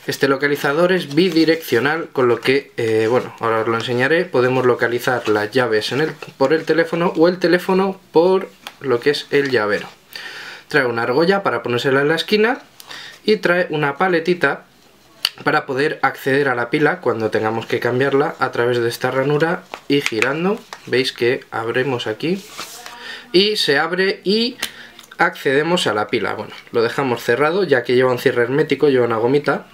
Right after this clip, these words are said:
con lo que podemos mojarlo que no le va a pasar absolutamente nada. ¿Y cómo va? Pues mirad, cogemos el teléfono móvil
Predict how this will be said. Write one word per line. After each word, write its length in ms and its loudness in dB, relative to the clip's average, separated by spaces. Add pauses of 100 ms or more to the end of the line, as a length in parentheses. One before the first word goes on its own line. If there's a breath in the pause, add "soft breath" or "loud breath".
(120)
con 180 4
lo 120 4
que 200 2
podemos 760 2
mojarlo 440 0
que 160 -2
no 100 0
le 100 0
va 80 0
a 60 -4
pasar 360 -4
absolutamente 960 -2 (140)
nada. 400 -4 (960 loud breath)
¿Y 140 4
cómo 260 2
va? 240 0 (180)
Pues 400 0 (180)
mirad, 240 0 (360)
cogemos 580 0 (880)
el 240 2
teléfono 400 0
móvil 440 0